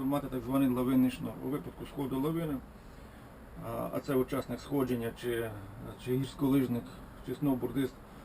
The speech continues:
розуміє, що він потрапив в лавину, він свого роду викидує це, ну, викидує із кишені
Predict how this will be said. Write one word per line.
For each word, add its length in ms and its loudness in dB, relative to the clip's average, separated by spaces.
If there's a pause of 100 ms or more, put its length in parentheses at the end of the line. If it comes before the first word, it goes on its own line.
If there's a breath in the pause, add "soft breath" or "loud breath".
(180 loud breath)
розуміє, 400 6
що 80 -2
він 100 4
потрапив 440 -2
в 60 0
лавину, 400 0 (480)
він 120 2
свого 280 -2
роду 180 2
викидує 460 -2
це, 120 -6 (720 loud breath)
ну, 140 0 (800)
викидує 500 0 (180)
із 80 -6
кишені 400 -6